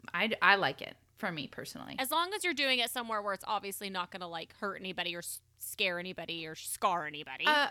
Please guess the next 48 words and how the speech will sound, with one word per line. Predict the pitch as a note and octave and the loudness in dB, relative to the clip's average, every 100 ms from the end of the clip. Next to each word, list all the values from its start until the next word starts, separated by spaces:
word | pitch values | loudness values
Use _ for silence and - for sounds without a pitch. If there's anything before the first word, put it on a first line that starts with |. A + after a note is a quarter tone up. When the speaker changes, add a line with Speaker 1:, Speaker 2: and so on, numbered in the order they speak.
| - | 0
Speaker 1:
would | D4+ D4 - | 0 2 4
I | C#4 C#4+ | 6 6
Speaker 2:
Clearly. | C#4 A3 F3 E3+ | 6 4 2 0
Speaker 1:
have | G3+ C4 C#4 C#4 | 4 4 4 2
my | C#4+ | 0
husband | B3+ A3 A3+ B3+ A#3+ G#3 | 2 0 0 0 0 2
walk | G3 G#3+ | 2 2
me | A#3 A#3+ A#3+ | -2 -2 -2
through | A#3+ A3 G#3 | -4 -4 -2
Safeway | - F#3+ G3+ - A#3 A3 A3 A3+ A#3 - - - - - | 0 0 0 0 0 2 2 0 -2 -6 -10 -16 -14 0
on | G3+ F#3+ | 2 2
a | F3+ | 0
leash | F#3 A3 - - | -2 -2 -2 -2
wearing | F#3+ F#3 | -2 -2
a | |
baby's | F3+ F3+ G#3 G3+ | 0 0 -2 -2
diaper, | G#3 G#3+ B3 A#3+ B3 - - _ | 0 0 0 0 0 -4 -10 _
Speaker 2:
<laughs> | - - - | -14 -12 -12
Speaker 1:
uh, | - - G#3+ | -14 -14 -2
drinking | A3+ G3 A3 | 0 2 0
a | G#3 | 4
bottle? | G3 G#3+ C4 C4 | 4 6 2 0
No, | B3 C#4 | 0 2
absolutely | C4 B3 - A3+ A3 G3+ | 4 2 -2 -4 -4 -4
not. | G3+ F3+ D#3 - - - - | -2 -2 -4 -8 -20 -10 6
That | A#3+ - | 6 6
is | A3 - | -2 -6
totally, | - C4+ C4+ C4 C4 B3+ B3 - - - _ _ - | 0 2 2 0 -2 -2 -6 -10 -20 -20 _ _ 4
I'm | A#3 | 6
not | A3 - | 6 2
saying | G#3+ | -2
that | G#3+ | -2
we | B3 | -4
do | F3+ | -4
that, | D3+ D#3 G3+ - | -2 -2 -2 -2
but | F#3 | 0
I'm | F3 | 2
not | E3 | 0
saying | - F3 E3+ | -2 -4 -4
it's | E3 - - | -6 -6 -4
that | F3+ - | -4 -4
you | |
shouldn't | - F#3 F#3 | -4 -4 -4
be | F3 | -4
doing | D#3+ D3+ | -4 -2
that. | D3+ - | -2 0
Whatever. | G3+ F#3 | 0 6
Speaker 2:
How | A4+ | 8